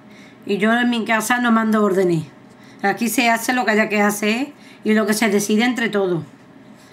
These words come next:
No lo que yo mande. Vale, mira. Es una pasada, vamos, una pasada. Vamos. Pues ya he terminado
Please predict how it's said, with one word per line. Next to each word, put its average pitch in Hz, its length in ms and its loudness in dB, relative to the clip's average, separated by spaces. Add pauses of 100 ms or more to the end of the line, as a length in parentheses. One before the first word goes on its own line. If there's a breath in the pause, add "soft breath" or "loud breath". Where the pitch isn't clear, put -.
(220 loud breath)
No 214 120 0
lo 226 100 0
que 226 120 -2
yo 233 80 2
mande. 185 380 0 (1900)
Vale, 180 320 -4
mira. 180 400 -2 (1300 loud breath)
Es 240 120 -2
una 226 200 0
pasada, 170 400 -2
vamos, 175 280 0
una 190 200 0
pasada. 165 540 -4 (960 loud breath)
Vamos. 202 420 0 (680 loud breath)
Pues 214 180 -2
ya 226 280 0
he 233 120 -4
terminado 247 840 -2